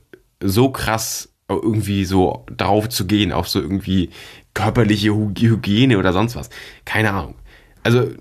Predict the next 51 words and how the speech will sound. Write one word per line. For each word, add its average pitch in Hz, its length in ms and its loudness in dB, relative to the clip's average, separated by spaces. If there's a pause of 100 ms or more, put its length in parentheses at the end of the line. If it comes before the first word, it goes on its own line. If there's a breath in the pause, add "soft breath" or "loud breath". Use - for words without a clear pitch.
(120)
ganz 113 200 -2
kurz 104 160 -2
mal, - 140 -10
wenn 113 160 2
man 147 120 4
sich 143 120 -2
ein 123 140 0
halbes 123 220 4
Jahr 107 120 0
irgendwie 104 200 2
nicht 95 160 -4
wäscht - 200 -6
oder - 160 -12
so, - 180 -12 (840 loud breath)
ich, 120 280 0
dann 113 200 4
ist 127 100 4
es 131 140 2
auch 127 140 4
nicht 131 180 2
möglich. 98 400 -2
Also, 123 220 2 (460)
gar 127 300 0
kein 123 220 2
Zusammenhang, 90 360 -2 (120)
gar 139 260 0
kein 139 180 0
Zusammenhang, 107 960 -2
ich 110 160 -6
check's - 320 -2
es - 160 -6
nicht. - 260 -2 (640 loud breath)
So, 104 320 0 (100)
ich 123 120 0
check's 110 260 -4
nach 85 160 -2
wie 87 60 -6
vor 90 180 -2
nicht. - 300 -6
Digga, - 160 -2
ist - 180 -10
sechste 90 400 -2
Klasse, 92 300 0
ich - 480 -6 (180)
finde 120 240 6
jetzt 120 320 0
noch 113 80 2
nicht 107 180 0
den 101 120 -2
Zusammenhang 80 480 -4
dafür. - 320 -8